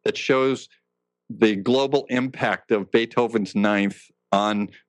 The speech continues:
the world in different places where major things happen, like China in Tiananmen Square, in Berlin when the wall came down,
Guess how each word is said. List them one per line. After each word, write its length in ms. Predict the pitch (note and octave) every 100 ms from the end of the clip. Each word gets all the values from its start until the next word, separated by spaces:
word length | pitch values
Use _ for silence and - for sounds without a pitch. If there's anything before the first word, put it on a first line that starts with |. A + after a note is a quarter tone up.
| -
the 60 | G2
world 520 | G#2+ A#2 G#2 F#2 F2
in 120 | G2
different 300 | A#2 - G2+
places 460 | - A2+ G#2+ G2 -
where 220 | G2+ F#2
major 380 | G2 G#2 G#2 G2+
things 400 | - G2+ G2 -
happen, 340 | G2 F#2 F2
like 280 | F2 F2 -
China 340 | - G#2+ G2+
in 180 | G2+ G2+
Tiananmen 680 | G2 G#2+ G2+ G2 G2+ G2 G2
Square, 580 | F#2 - A2+ G#2+ G#2+ G#2
in 140 | F#2+ F#2
Berlin 560 | G#2+ F#2 G#2 G#2 G#2
when 160 | G2+ F#2+
the 60 | F#2+
wall 300 | G#2 A2 A2
came 320 | G#2+ G2 F#2
down, 420 | G2+ G#2 G#2